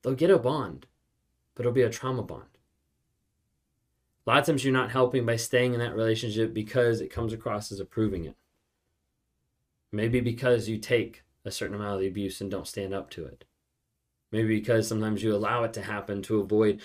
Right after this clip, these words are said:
a bigger blow up or a bigger issue.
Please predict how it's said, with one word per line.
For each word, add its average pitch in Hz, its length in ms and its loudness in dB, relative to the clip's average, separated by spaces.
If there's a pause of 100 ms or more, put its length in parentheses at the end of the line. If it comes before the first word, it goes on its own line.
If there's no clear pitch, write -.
(160)
a 107 60 -6
bigger 110 300 2
blow 101 300 0
up - 220 -8 (760)
or 98 100 0
a 98 60 0
bigger 101 220 0
issue. 104 400 -6